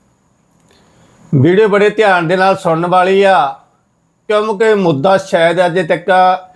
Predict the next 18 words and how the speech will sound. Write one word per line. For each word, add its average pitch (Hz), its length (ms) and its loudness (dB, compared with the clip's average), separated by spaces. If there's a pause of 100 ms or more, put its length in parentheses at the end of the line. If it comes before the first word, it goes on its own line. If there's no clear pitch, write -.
(580)
ਕਿਸੇ 190 260 0
ਚੈਨਲ 175 480 0
ਨੇ 185 240 0
ਇਹ 170 60 -4
ਸ਼ਾਇਦ 165 320 0
ਨਾ 156 400 0
ਚੁੱਕਿਆ 190 420 -2
ਹੋਵੇ। 175 500 -2 (400)
ਸ਼ਾਇਦ 170 340 -2
ਤੁਹਾਨੂੰ 170 300 -2
ਮੈਂ 175 180 2
ਜਿਹੜੀ 180 220 -2
ਗੱਲ 160 280 0 (340)
ਸੁਣਾਉਣ 165 360 -2
ਲੱਗਿਆ, 165 580 -2 (1120)
ਹੋ 202 120 2
ਸਕਦਾ 226 320 -2
ਤੁਸੀਂ 220 560 0